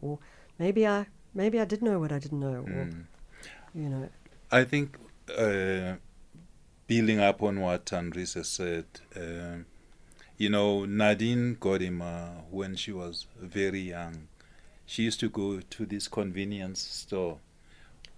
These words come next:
Speaker 2: where, um, they served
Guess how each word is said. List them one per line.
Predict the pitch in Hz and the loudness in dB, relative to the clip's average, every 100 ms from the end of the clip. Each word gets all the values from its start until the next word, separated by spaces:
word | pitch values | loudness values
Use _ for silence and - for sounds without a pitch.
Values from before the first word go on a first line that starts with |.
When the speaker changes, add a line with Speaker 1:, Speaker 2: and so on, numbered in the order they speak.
| - | -10
Speaker 2:
where, | - 92 98 92 92 90 82 - 101 | -6 2 4 4 2 -2 -6 -12 -8
um, | 95 92 90 85 85 85 87 82 - - - - - - - - | -6 -4 -4 -6 -10 -12 -14 -18 -20 -20 -20 -20 -20 -20 -14 -6
they | 85 | -4
served | 80 - 95 90 - - | -2 0 0 0 -4 -18